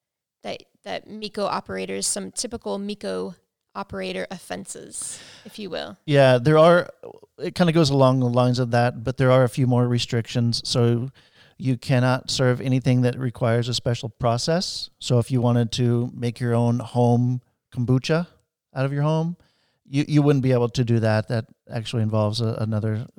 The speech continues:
Speaker 2: special process of some sort. If you wanted to do a, a vacuum sealing of food and then a, a sous vide on the, on the stovetop with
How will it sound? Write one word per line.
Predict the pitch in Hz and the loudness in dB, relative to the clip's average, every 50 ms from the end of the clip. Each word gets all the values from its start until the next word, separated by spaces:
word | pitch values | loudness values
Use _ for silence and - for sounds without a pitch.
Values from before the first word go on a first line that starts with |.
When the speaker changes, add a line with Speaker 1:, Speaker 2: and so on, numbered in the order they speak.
| 135 | -14
Speaker 2:
special | 139 - - 123 - - 120 | -12 -6 -4 -4 -4 -4 -6
process | - - - 110 107 - 135 123 110 - | 0 2 2 2 0 -2 -4 -6 -6 -6
of | 123 113 | -8 -8
some | - - 117 107 | -6 -4 -4 -4
sort. | 107 - 113 113 110 110 - _ _ _ _ _ _ _ _ _ _ | -4 -4 -2 -2 -2 -4 -6 _ _ _ _ _ _ _ _ _ _
If | - 127 - 135 | -8 -6 -4 0
you | 131 | 0
wanted | 117 120 120 120 117 117 110 | 2 2 4 4 2 2 0
to | - 120 | 0 -2
do | 110 123 117 117 117 117 117 117 | 0 2 4 4 6 6 6 4
a, | 113 113 117 113 110 127 135 - _ _ _ _ _ _ _ _ _ _ _ _ _ _ - | 4 2 2 0 -2 -4 -8 -14 _ _ _ _ _ _ _ _ _ _ _ _ _ _ -8
a | - 107 107 76 123 | -4 -4 -4 -4 0
vacuum | 117 135 127 123 - - 139 131 123 | 4 4 4 4 4 2 2 2 4
sealing | 120 - 135 135 123 123 123 120 123 123 127 | 4 2 2 4 4 6 6 6 4 4 2
of | 120 113 113 | 0 -2 -4
food | - - 143 131 127 127 127 127 127 127 123 | -2 0 2 4 4 4 4 4 4 2 2
and | 120 110 113 113 | 0 0 2 2
then | 117 117 113 113 | 2 2 2 2
a, | 110 107 107 104 - | 0 0 -2 -2 -4
a | - - | -4 -4
sous | - - 151 143 131 123 | -4 0 2 2 2 2
vide | 117 127 127 127 123 123 127 127 - _ - _ _ _ - | 2 2 2 4 2 2 2 0 -2 _ -16 _ _ _ 0
on | 120 120 127 123 123 | 2 4 4 4 4
the, | 127 127 127 123 127 135 - - | 2 2 0 -2 -4 -8 -10 -14
on | - - 120 120 120 117 | -6 -4 -2 -2 0 0
the | 117 | -2
stovetop | 117 - - 147 131 123 - - 139 131 127 127 - | -2 0 2 2 2 2 0 0 0 0 0 0 0
with | - 123 - - | -2 -4 -4 -4